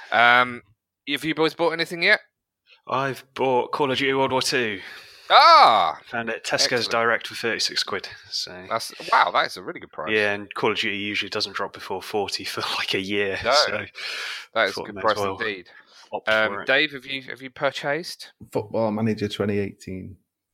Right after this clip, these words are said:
Speaker 1: Football Manager twenty eighteen, presumably on the P C.
Speaker 3: Yeah.
Speaker 1: Okay. Uh, I've bought, um, so the Xbox digital sale is brilliant, and obviously it's been running,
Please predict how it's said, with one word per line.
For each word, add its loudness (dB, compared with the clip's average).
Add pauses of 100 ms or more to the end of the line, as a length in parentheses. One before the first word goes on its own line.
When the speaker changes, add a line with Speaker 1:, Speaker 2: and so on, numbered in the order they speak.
(340)
Speaker 1:
Football 2
Manager 0
twenty -4
eighteen, 0
presumably -6
on -4
the -12
P -10
C. -10
Speaker 3:
Yeah. -6 (1120)
Speaker 1:
Okay. -8 (400)
Uh, 6
I've 4
bought, -2 (160)
um, 2
so -2
the 2
Xbox 2
digital -6
sale 2
is -10
brilliant, -6
and -8
obviously -12
it's -12
been -12
running, -12